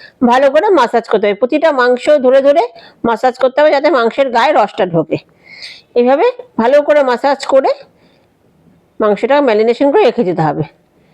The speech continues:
প্রায় ছ সাত ঘন্টা রেখে দিতে হবে। চলুন, এবার রেশমি কাবাবটা বানাই। সেই সেম, আহ, আদা রসুনের পেস্ট তো লাগবেই, টক দই এখানেও লাগবে, ক্রিম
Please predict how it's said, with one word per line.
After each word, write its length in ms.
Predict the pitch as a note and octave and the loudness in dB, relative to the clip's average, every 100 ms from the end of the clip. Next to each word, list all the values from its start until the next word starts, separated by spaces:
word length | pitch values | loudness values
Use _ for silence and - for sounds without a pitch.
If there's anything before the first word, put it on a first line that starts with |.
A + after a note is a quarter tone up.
| _ _ _ | _ _ _
প্রায় 180 | C#4+ D#4 | -2 -2
ছ 20 | D#4+ A#3+ | -2 -2
সাত 140 | C#4+ C4 | -2 -4
ঘন্টা 180 | D#4+ F4+ A4 | -2 0 0
রেখে 160 | D4 F3+ | 0 -2
দিতে 140 | E3 D3+ | -2 -2
হবে। 140 | D#3 D#3 - _ _ _ - - - _ | -2 -8 -20 _ _ _ -20 -14 -14 _
চলুন, 180 | - G4 G#4 | 0 2 2
এবার 120 | D#4+ D4+ | 2 0
রেশমি 220 | - D#4 | 0 0
কাবাবটা 280 | D#4 D4+ D4 D4 | 2 0 0 -2
বানাই। 200 | C#4 G#4+ A#4 - _ _ _ _ - | 0 -2 -6 -12 _ _ _ _ -4
সেই 180 | F4+ - | -2 0
সেম, 220 | E4+ D#4+ G4+ | 0 2 2
আহ, 260 | G4+ C4+ B3 | 0 0 0
আদা 120 | B3+ | 0
রসুনের 340 | C#4 C4+ D4 C#4+ | 0 2 0 2
পেস্ট 180 | B3+ A#3+ C#4+ | 0 0 0
তো 60 | B3 | 0
লাগবেই, 320 | A3 G#3+ D4 B4 - _ _ _ - | 0 0 0 0 -4 _ _ _ -2
টক 160 | A3+ G#3 | -2 2
দই 100 | A#3+ B3+ | 2 2
এখানেও 260 | A#3+ A#3+ B3 A#3+ | 2 0 2 2
লাগবে, 260 | A3 B3 A#4 - _ _ _ _ _ - - _ - | 0 0 -2 -4 _ _ _ _ _ -20 -20 _ -4
ক্রিম 200 | D#4 D4+ | 0 2